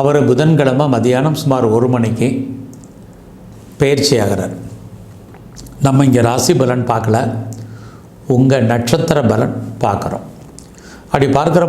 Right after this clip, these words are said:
போது இந்த குரு பகவான் ரிஷபராசிக்கு சுக்கிரனுடைய வீட்டுக்கு வர்றார். அங்க பார்த்தீங்கன்னா அவர் கார்த்திகை, ரோஹிணி, மிருகசீரிஷம் இந்த மூணு நட்சத்திரத்துல சுமார் ஓராண்டுகள் சஞ்சரிக்கிறார். இடையில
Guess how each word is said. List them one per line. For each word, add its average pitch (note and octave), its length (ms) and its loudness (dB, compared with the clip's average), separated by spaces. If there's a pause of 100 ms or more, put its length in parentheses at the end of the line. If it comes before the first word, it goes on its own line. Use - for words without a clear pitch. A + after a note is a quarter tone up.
போது D3+ 160 2 (140)
இந்த C3+ 200 2
குரு D3 240 2
பகவான் C#3+ 400 0 (420)
ரிஷபராசிக்கு C#3+ 760 2 (120)
சுக்கிரனுடைய D#3 760 2
வீட்டுக்கு C3+ 400 0
வர்றார். A2+ 340 0 (1500)
அங்க C3 140 2 (100)
பார்த்தீங்கன்னா D3 420 2 (100)
அவர் C3+ 260 0
கார்த்திகை, C#3 540 0 (500)
ரோஹிணி, D3+ 520 4 (440)
மிருகசீரிஷம் A#2 760 0 (1000)
இந்த C#3+ 140 4 (120)
மூணு F3 240 2 (100)
நட்சத்திரத்துல D3+ 640 2 (120)
சுமார் C#3 260 2 (100)
ஓராண்டுகள் D3 640 0
சஞ்சரிக்கிறார். A2+ 600 0 (1080)
இடையில D#3 260 2